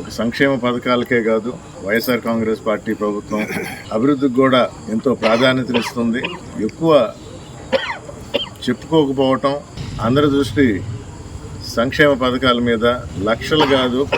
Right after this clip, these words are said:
కోట్లాది మంది, ఎనభై ఐదు శాతం ఆంధ్ర రాష్ట్ర ప్రజలు ఏదో ఒక రకంగా లబ్ధి పొందుతుంటారు. అభివృద్ధి, సంక్షేమ పథకాలు రెండు కళ్ళుగా ఈ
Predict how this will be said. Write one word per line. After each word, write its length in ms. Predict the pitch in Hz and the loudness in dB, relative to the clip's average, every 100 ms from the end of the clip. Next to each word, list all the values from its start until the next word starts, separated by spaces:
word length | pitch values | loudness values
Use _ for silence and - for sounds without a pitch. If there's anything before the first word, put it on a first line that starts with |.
| - | 0
కోట్లాది 600 | 139 156 160 160 - 127 | 0 2 4 4 2 0
మంది, 240 | 120 101 85 - - - - - - - 104 | 0 0 -4 -8 -10 -10 -10 -10 -10 -6 -2
ఎనభై 340 | 127 135 131 135 127 | 0 2 2 4 2
ఐదు 140 | 123 110 - | 2 0 2
శాతం 340 | 117 135 160 123 104 - - 127 | 2 2 0 0 -4 -4 -2 0
ఆంధ్ర 200 | 139 139 127 | 2 4 4
రాష్ట్ర 260 | 117 - 110 | 2 0 -2
ప్రజలు 320 | 113 117 113 101 107 - - - - - - 87 123 | 0 0 -2 -4 -8 -12 -14 -14 -14 -14 -10 -2 2
ఏదో 140 | 147 147 | 6 4
ఒక 80 | 127 131 | 4 -2
రకంగా 260 | 117 123 110 | -2 0 0
లబ్ధి 200 | 107 113 104 | 0 -2 -2
పొందుతుంటారు. 540 | 95 95 92 85 80 - - 98 | -4 -6 -6 -8 -8 -12 -6 -2
అభివృద్ధి, 560 | 113 139 143 - 156 185 - - - - - - - - 392 - - - - - - | 2 4 4 2 0 0 -6 -16 -16 -14 -14 -4 -2 2 2 2 -2 -10 -14 -16 -4
సంక్షేమ 340 | 117 117 127 113 101 | -2 2 2 2 0
పథకాలు 480 | 101 98 101 90 87 - - - - - | -2 -2 -2 -4 -6 -10 -14 -12 -12 -6
రెండు 180 | 104 107 113 | -2 0 2
కళ్ళుగా 340 | 117 127 127 107 90 - - - - - - | 2 4 4 4 0 -8 -16 -16 -16 -18 -8
ఈ 20 | 101 | -2